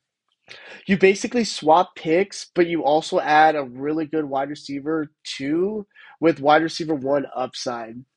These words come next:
Then they go right back to the wide receiver position with Cedric Tillman out of Tennessee. Um, so his senior year could have been, uh, possibly a higher pick if not for an ankle injury. But, uh, what I like is that he's a tough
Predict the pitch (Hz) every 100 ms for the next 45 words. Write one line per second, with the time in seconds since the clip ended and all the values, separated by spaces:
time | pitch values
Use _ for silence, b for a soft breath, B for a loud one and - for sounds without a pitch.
0 | _ _ _ _ _ _ - B B B
1 | B B _ - 165 202 202 202 180 147
2 | 160 185 151 175 202 - 190 135 143 165
3 | - 175 175 - 160 175 185 165 - -
4 | 151 190 180 - 170 165 170 151 147 143
5 | 156 165 - 156 160 165 156 b b b
6 | 143 143 135 120 _ _ _ - - 180
7 | 180 254 254 226 233 240 202 214 226 -
8 | 220 208 202 202 190 151 147 139 123 -
9 | 170 196 240 226 196 151 156 170 175 -
10 | 180 160 135 135 151 - 160 139 120 123
11 | 143 180 170 160 170 175 180 185 190 196
12 | B B B B - 170 156 143 - 156
13 | 147 143 - _ 170 185 175 208 233 190
14 | 190 175 165 165 - 180